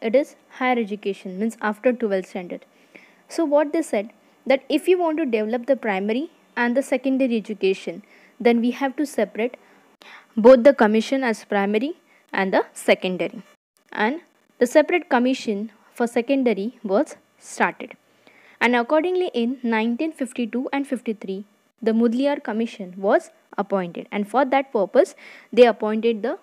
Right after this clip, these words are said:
one more commission, and the name of that commission is Mudaliar Commission. At that time,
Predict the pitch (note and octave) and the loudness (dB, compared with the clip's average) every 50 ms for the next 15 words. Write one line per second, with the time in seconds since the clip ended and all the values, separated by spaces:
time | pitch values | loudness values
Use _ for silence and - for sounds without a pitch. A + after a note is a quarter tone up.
0 | _ _ - G#3 G#3 G#3 G#3+ A3+ C4+ D4+ D4 C4+ A#3 G#3+ G#3 G3+ - G#3 F#3+ F#3 | _ _ -4 -2 -2 0 2 0 0 0 -2 -4 -4 -4 -4 -6 -6 -8 -8 -8
1 | - G3+ G3+ G3+ G#3 G3+ G#3 A3 C4 C#4+ C#4+ B3+ A3+ A3 G3+ - - F#3+ F3+ F#3 | -6 -6 -4 -4 -2 -2 -2 -2 -2 -2 -4 -4 -6 -6 -8 -8 -8 -10 -10 -10
2 | F3+ - - G3 G3+ B3+ D#4+ - - _ _ _ - G#3 F#3+ F#3+ E3+ F#3+ G3 G3 | -8 -8 -6 -4 -4 -4 -6 -6 -10 _ _ _ -10 -8 -8 -8 -4 -2 0 2
3 | G#3 B3 - - _ _ - G3 F#3 F3 E3+ - - - - - _ _ _ _ | 2 0 0 -4 _ _ -4 -4 -4 -4 -6 -8 -10 -12 -14 -16 _ _ _ _
4 | _ _ _ _ _ _ _ _ _ _ _ _ _ _ _ _ - - C4 C#4+ | _ _ _ _ _ _ _ _ _ _ _ _ _ _ _ _ 0 4 4 4
5 | E4 D#4 - F#4 F#4 F4+ F#4 - C#4+ A#3+ A#3+ B3+ D#4 | 4 6 4 4 4 4 2 2 2 2 2 0 -4